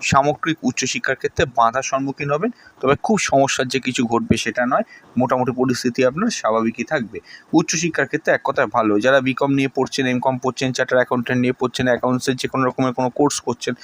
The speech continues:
সময় তাদের জন্য কিন্তু খুবই ভালো, খুবই উপযোগী। যারা ল নিয়ে পড়ছেন, আইন নিয়ে পড়ছেন, তাদের জন্য সময়টা ভালো। যারা রিপেয়ারিং নিয়ে কোনো পড়াশোনা করছেন, সেখানে কিন্তু অনেকটা ভালো ফল পাবেন। যে কোর্সগুলো আপনার অনেক দিনের ইচ্ছে ছিল,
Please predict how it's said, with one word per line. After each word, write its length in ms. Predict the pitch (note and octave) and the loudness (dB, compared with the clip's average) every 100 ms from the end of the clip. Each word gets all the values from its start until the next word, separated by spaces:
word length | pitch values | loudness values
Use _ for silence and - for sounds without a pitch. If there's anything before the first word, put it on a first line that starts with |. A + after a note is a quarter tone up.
| - - | -18 -16
সময় 300 | - D#3 D#3+ | -4 2 2
তাদের 240 | C#3+ C3 B2+ | 2 0 0
জন্য 120 | A#2+ A#2+ | -2 -2
কিন্তু 180 | C3 C3+ D#3+ - | -2 -4 -4 -2
খুবই 260 | B2+ C3 | 2 2
ভালো, 260 | A2+ B2 F3 - | 2 2 0 0
খুবই 220 | B2+ B2 C3 | 0 2 2
উপযোগী। 440 | C3+ C#3 G#2+ F#2+ F2 - - - - - C#3 | 2 2 2 0 -4 -10 -18 -18 -16 0 4
যারা 160 | D#3+ | 4
ল 100 | D3 C3+ C#3 | 6 6 4
নিয়ে 160 | C#3 C#3+ | 4 2
পড়ছেন, 400 | C3 C3+ - C#3 | 2 -2 0 0
আইন 240 | C3 B2+ C3+ C3+ | 2 2 2 2
নিয়ে 160 | C3+ C3+ B2 | 4 2 2
পড়ছেন, 300 | B2+ - C3 | -2 0 -2
তাদের 240 | D#3+ D#3+ | 0 0
জন্য 180 | D3+ C3+ B2+ | 0 -2 -2
সময়টা 400 | - B2+ C3+ B2+ | 0 0 0 0
ভালো। 260 | A2+ G#2+ G#2+ | 2 2 2
যারা 180 | C3 C#3 C3 | 2 2 2
রিপেয়ারিং 360 | B2+ C#3+ C#3+ C#3 | 0 0 2 2
নিয়ে 100 | C#3 | 0
কোনো 160 | C3 C3+ C3+ | 0 -2 0
পড়াশোনা 320 | B2+ B2+ C3 | 0 0 -2
করছেন, 400 | B2+ A#2+ - A#2+ A#2 - - | -2 -2 0 0 -2 -10 -14
সেখানে 340 | - C3+ D#3 D3+ C3 C3 | -6 -2 0 0 0 -2
কিন্তু 180 | C3 C3+ | 0 0
অনেকটা 260 | C3+ - C#3+ | 0 -4 -2
ভালো 220 | A#2+ B2+ A#2 | 2 0 0
ফল 120 | B2 | -2
পাবেন। 300 | A2+ A2 G#2+ G2+ - - _ | 0 0 0 -2 -10 -20 _
যে 140 | C3+ F3+ | 0 2
কোর্সগুলো 480 | E3 D3+ - E3 E3 D3 | 4 2 2 4 6 4
আপনার 200 | C#3+ D3 | 2 2
অনেক 200 | C#3+ C#3 | 2 0
দিনের 240 | D3 D3 | 2 4
ইচ্ছে 240 | C#3 - C#3 | 2 2 0
ছিল, 160 | D3+ | 2